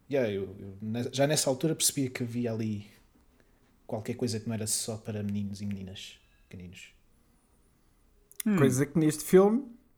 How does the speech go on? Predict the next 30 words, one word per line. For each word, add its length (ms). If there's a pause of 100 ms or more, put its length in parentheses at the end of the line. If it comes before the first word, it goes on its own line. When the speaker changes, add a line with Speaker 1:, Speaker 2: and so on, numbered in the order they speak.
(320)
Speaker 3:
eles 140
dão 100
um 60
bocadinho 400
a 20
volta. 300 (960)
Speaker 2:
Sim. 200
Speaker 1:
Também, 380
também, 280
também, 480
também 400
o 60
demonstram, 400
não, 260
não 160
com, 240
com 480
um 40
impacto 340
Speaker 3:
Ah, 220
Speaker 1:
tão 120
Speaker 3:
não, 120
mas, 160
Speaker 1:
sombrio. 800
Speaker 3:
mas 260
é, 300
é 40
diferente, 640
é 80
Speaker 1:
Epá, 220